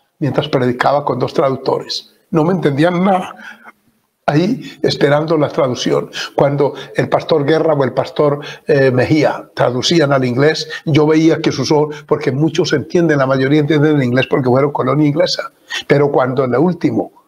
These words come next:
traductor les traducía a su idioma, al hindi, al kerala, al, al, bueno, al, al, al que estuviéramos en el lugar, hoy yo veía ese gozo.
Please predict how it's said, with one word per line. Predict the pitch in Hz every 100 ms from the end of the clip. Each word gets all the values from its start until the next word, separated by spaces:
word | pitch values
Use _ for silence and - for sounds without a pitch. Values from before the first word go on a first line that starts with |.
| _ _
traductor | - 127 127 - 151 - - -
les | 139 123
traducía | 147 127 165 -
a | 139
su | 123 120
idioma, | 120 143 131 123
al | 127 101
hindi, | 147 139 131
al | 120 -
kerala, | 113 120 143 131 107 - -
al, | 131 123 120 117 - -
al, | 120 113
bueno, | 139 156
al, | 131 127 -
al, | 123 135
al | 123
que | -
estuviéramos | - 131 139 156 151 131
en |
el | 135
lugar, | 120 147 170 - - - _ _
hoy | 143 143
yo | 123 123
veía | 131 131
ese | 120 -
gozo. | 113 110 - -